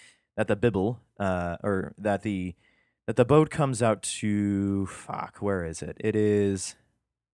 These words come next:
about the size of a football field, uh, I think is where it is. Yeah, so it, uh, the measurements he, he gave me, which was really pretty nice, and they have, uh, I guess, I was sent an email by, uh, n-, uh,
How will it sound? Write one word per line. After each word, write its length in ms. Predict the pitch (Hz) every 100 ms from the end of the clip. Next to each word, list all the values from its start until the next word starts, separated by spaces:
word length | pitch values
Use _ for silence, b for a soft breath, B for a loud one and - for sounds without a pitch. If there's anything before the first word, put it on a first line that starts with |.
| _ _ _ -
about 220 | - 123
the 100 | 120
size 320 | - 120 113
of 60 | 101
a 60 |
football 440 | 87 - - 87 85
field, 440 | - 90 80 - _ _ _ _ _ _ -
uh, 260 | 92 87 82
I 80 | 101
think 180 | 98 101
is 120 | 90
where 180 | 98 85
it 60 |
is. 320 | 85 80 78 - _ _ _ _ _ _ _ _ _ _ _ _ _ _ _ _ _ _ _ _ _ _ _ _ _ _ _ _ _
Yeah, 240 | 101 92 80
so 280 | - 131 110
it, 320 | 110 - 85
uh, 260 | 104 101 101
the 100 | 120
measurements 520 | 143 151 147 139 -
he, 240 | 127 117
he 160 | 113 123
gave 300 | 120 117 107
me, 100 | 95
which 180 | 101 -
was 120 | 98
really 160 | 101 92
pretty 220 | - 90
nice, 260 | 85 87 - B
and 140 | - 120
they 100 | 123
have, 360 | 143 190 170
uh, 260 | - 117 110
I 80 | 107
guess, 380 | 113 107 95 -
I 80 |
was 120 | 110 104
sent 180 | 139
an 100 | 127
email 320 | 110 110 95 90
by, 280 | 95 92 87 -
uh, 220 | 98 92
n-, 100 | 107
uh, 300 | 98 92 92